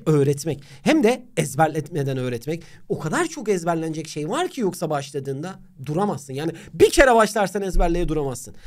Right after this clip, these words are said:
Ama ezberlemeden ilerlersen sonuna kadar benim bu dediklerime hak vereceksin. Diyeceksin ki tamam oldu bu sefer. Olması için uğraşıyoruz.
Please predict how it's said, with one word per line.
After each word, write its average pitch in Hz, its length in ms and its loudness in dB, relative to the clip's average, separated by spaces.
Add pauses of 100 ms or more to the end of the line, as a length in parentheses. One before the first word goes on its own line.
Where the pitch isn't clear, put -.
Ama 196 200 6
ezberlemeden 233 560 4
ilerlersen 202 500 0
sonuna 226 380 -2
kadar 196 240 -2
benim 190 160 -2
bu 185 140 -2
dediklerime 180 380 -6
hak 170 220 -8
vereceksin. 127 480 -8
Diyeceksin 147 340 -12
ki 95 140 -16 (280)
tamam 262 540 6
oldu 202 360 6
bu 139 60 -6
sefer. - 460 -14 (300)
Olması 143 400 -2
için 123 180 -14
uğraşıyoruz. 110 540 -16